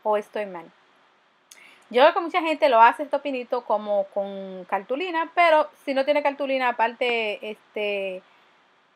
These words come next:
más o menos te va a costar lo mismo cortarlo, ya vienen hechos, lo venden ahí mismo en la tienda del dólar. Esas bolitas, como vieron también, son como unas bolitas también como,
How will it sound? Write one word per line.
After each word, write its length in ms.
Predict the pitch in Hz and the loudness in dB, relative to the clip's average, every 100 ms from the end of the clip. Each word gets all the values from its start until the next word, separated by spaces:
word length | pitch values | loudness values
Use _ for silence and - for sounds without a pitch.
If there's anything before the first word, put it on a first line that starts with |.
| _ | _
más 300 | 277 285 302 | -2 2 2
o 40 | 339 | 0
menos 200 | 294 285 | -2 2
te 60 | |
va 60 | 262 | 0
a 20 | |
costar 220 | 262 269 | 2 0
lo 80 | 262 | 0
mismo 340 | 226 240 233 | -4 -8 -8
cortarlo, 720 | 226 202 202 320 311 302 285 285 | -4 -4 2 8 10 8 6 0
ya 200 | 202 202 | 0 -2
vienen 260 | 208 208 | -4 -6
hechos, 440 | 233 311 311 294 320 - | -4 -6 -6 -8 -8 -8
lo 100 | 208 | -8
venden 240 | 190 190 | -6 -8
ahí 80 | 190 | -10
mismo 240 | 196 202 | -12 -12
en 40 | 196 | -12
la 80 | 190 | -10
tienda 220 | 196 196 | -8 -6
del 160 | 220 | -4
dólar. 360 | 240 277 240 262 - _ _ _ | -2 -2 -2 -6 -10 _ _ _
Esas 320 | - 240 262 233 | -4 -2 -2 -2
bolitas, 360 | 233 240 240 | -4 -2 -4
como 200 | 233 220 | -2 -4
vieron 240 | 214 220 220 | -4 -4 -2
también, 500 | 208 208 214 214 214 | -4 -4 -8 -10 -12
son 140 | 208 | -10
como 200 | 220 214 | -10 -8
unas 180 | 208 220 | -8 -4
bolitas 360 | 208 208 202 196 | -6 -4 -6 -6
también 280 | 196 196 | -8 -10
como, 580 | 196 196 190 190 185 185 | -10 -12 -10 -10 -8 -10